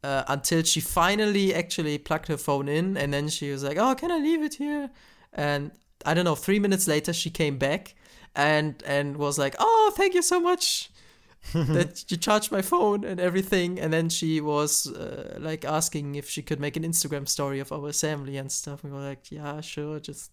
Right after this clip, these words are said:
Speaker 1: just do it." Um, at some point, Foal was already, uh, ha-, having the, the decked phone in his hand, was like, "Okay, I'm ready to call the, the cert now, the, uh, was it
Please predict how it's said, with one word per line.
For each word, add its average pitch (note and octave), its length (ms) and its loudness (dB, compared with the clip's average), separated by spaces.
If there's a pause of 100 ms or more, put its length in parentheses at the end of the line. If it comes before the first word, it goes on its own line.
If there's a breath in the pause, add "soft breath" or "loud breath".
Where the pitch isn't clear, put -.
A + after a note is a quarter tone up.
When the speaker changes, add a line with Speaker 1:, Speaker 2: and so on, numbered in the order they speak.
Speaker 1:
just - 240 -10
do D3+ 140 -2
it." E3 160 -4 (800 loud breath)
Um, D3+ 360 4 (560 loud breath)
at F#3 140 2
some G3+ 240 4
point, G3 300 6
Foal F#3 420 4
was F3+ 240 2
already, D#3+ 640 4
uh, D3 260 2
ha-, D3+ 220 -4
having D3+ 400 0
the, C#3 380 0
the C3+ 80 -2
decked D3+ 260 0
phone E3+ 240 4
in E3 100 2
his E3 180 4
hand, E3 340 4
was C#3+ 280 -2
like, C3+ 300 -4 (200)
"Okay, D3+ 200 -8
I'm C3+ 120 -4
ready C#3+ 240 -6
to D3 180 -6
call C#3 360 -4
the, C3+ 280 -6
the C#3+ 80 -6
cert D3 400 2
now, D#3+ 320 0
the, C3 380 -6 (540 soft breath)
uh, C3 440 -4 (500)
was C3+ 160 -8
it C3 220 -10